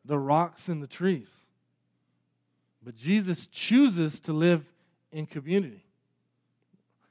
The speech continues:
And, and I think that's, uh, an important thing for us to see as he's gathering these twelve disciples, that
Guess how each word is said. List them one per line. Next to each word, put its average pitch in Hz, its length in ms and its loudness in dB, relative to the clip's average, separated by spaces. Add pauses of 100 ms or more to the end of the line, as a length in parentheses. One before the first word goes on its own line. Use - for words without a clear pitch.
(220)
And, 123 260 -14
and 139 160 -10
I 143 100 -2
think 165 280 -6
that's, 156 380 -6 (420)
uh, 135 240 -6
an 170 120 4
important 175 440 0
thing 185 160 0
for 170 180 -6
us 160 180 0
to 143 100 -16
see 170 360 -8 (140)
as 131 140 -14
he's 143 180 -14
gathering 156 500 -2
these 131 180 -14
twelve 156 300 -10
disciples, 143 580 -8
that 131 180 -8